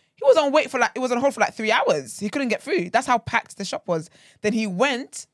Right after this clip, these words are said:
physically to, like, say hello. And when I tell you, the queue w-, literally went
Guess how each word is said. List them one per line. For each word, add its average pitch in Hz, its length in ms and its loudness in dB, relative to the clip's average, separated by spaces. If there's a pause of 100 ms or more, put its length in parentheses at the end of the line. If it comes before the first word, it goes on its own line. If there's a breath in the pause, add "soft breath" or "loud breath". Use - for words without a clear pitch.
(160)
physically 214 420 -4
to, 180 120 -4
like, - 180 -2
say 240 160 -4
hello. 202 420 0 (440 soft breath)
And 185 100 -2
when 226 120 2
I 269 40 -4
tell 262 80 -4
you, 208 60 -2
the 185 80 -4
queue 233 300 -8
w-, 202 200 -12
literally 196 340 -10
went 185 200 -4